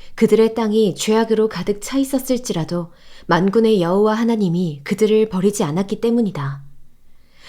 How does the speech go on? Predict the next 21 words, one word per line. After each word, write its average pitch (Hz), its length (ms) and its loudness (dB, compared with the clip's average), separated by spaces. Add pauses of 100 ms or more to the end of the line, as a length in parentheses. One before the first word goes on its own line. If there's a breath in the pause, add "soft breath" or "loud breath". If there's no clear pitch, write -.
(140 loud breath)
바벨론 208 440 2
한가운데서 240 680 0
도망가라. 185 680 -2 (640 soft breath)
각자 196 400 -2
자기의 196 420 2
목숨을 190 520 0
구하라. 175 540 -4 (720)
바벨론의 220 540 2
죄악으로 220 540 2
인해 190 340 0
멸망당하지 214 800 2
않도록 196 500 -4
하라. 143 300 -10 (580 loud breath)
지금은 202 540 0
여호와의 208 460 0
보복의 208 420 0
때다. 139 420 -8 (640 loud breath)
여호와가 190 600 0
그에게 214 400 -2
복수할 233 480 -2
것이다." 143 500 -6